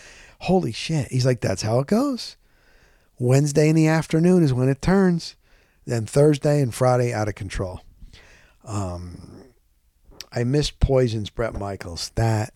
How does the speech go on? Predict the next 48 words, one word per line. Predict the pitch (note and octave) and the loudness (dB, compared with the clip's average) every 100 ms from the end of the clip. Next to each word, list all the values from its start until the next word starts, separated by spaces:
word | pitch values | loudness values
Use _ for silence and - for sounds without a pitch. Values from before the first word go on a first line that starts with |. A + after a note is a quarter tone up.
| - | -8
dang | A#2 A#2 B2+ | -4 0 0
it, | B2+ - | -2 -4
that | - A2+ | -2 -2
would | G#2+ | -2
have | G2+ | -6
been | F#2+ F#2+ | -6 -8
kinda | - A#2+ A2+ F#2 | -4 -2 -2 -4
cool. | - G#2+ G2+ A2 | -4 -4 -4 -8
He | B2 | -10
seems | C#3 D#3+ | -8 -6
like | A#2+ - | -6 -8
a | |
good | - F#2+ - | -10 -10 -8
dude. | E2+ D#2+ - - - - - - - - | -10 -10 -14 -20 -20 -20 -20 -20 -20 -10
Uh, | A2 F#2+ F#2+ | -8 -8 -4
on | F3+ E3+ | 0 2
and | C#3+ | 2
on. | G#2 | 0
I, | A#2 C#3+ | 0 2
I, | D#3 D#3+ | 2 2
I | D#3 D#3+ | 2 2
would, | D3 C3+ | 2 0
I | D3 | -2
would | D#3 D#3 | 0 4
be | C#3+ | 4
on | C3+ B2 | 4 6
here | B2 | 4
for | A2 A2+ | 2 0
hours | G#2+ G#2+ G2+ | 0 0 0
telling | A2 G#2+ | -2 -2
you | G2+ | -4
the | G2 | -4
amount | G2+ F#2+ | -4 -6
of | - | -4
people | A#2 G2 G2 G2+ | -4 -2 -4 -4
who, | G2+ F#2+ | -4 -2
who | B2 A#2 | 2 4
was | G#2 F2+ | 2 -2
there. | G2 F2 - - - - - - | -4 -6 -10 -18 -20 -20 -20 -10
Um, | A#2 G#2+ G2 - - - - | -4 -2 -4 -10 -20 -8 2
but | G#3+ | 4
anyway, | B3 C#3+ - - - - | 4 0 -6 -20 -20 -16
so | - D#3+ D3 | 0 4 4
it's | - | 2
the | - | -4
Pat | - E3+ | 0 0
McAfee | G3 F#3 F3+ C3+ A#2+ | 2 0 0 -4 -4
show. | - A2+ | 0 0